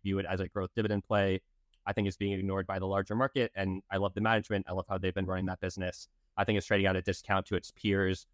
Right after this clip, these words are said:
'cause there's a few other, uh, public storage reit stocks out there. So I encourage people to look into it and give me their honest feedback. We looked into it in the past stream as well, but I have actually been buying that stock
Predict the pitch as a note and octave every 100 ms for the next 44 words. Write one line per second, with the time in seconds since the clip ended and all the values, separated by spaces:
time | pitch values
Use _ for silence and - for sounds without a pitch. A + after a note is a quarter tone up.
0 | _ - G2 F#2+ - G2 F#2 F#2+ F#2+ F#2
1 | _ _ - F2+ - G2+ F#2+ - G2 F#2+
2 | - F#2+ - - F#2 - - B2 C3+ D3+
3 | D3+ - _ _ _ _ _ _ G2+ F#2+
4 | F#2 G#2+ A#2+ D3 D#3 E3 D#3+ C3+ C#3 E3
5 | C#3+ A#2 - A2+ C3+ G#2 G#2 G#2 _ A2
6 | A#2 A#2 A2+ A#2 A2 - _ C3 B2+ F2
7 | D#2+ G2 G2 G#2+ G2+ G2 G2+ F#2+ F2+ G2
8 | F2+ - F#2 F2+ F2 F2+ G#2+ F#2+ - F#2+
9 | F#2+ G#2+ - G#2 G2 F2+ F#2 F2+ F2 F#2
10 | - F2+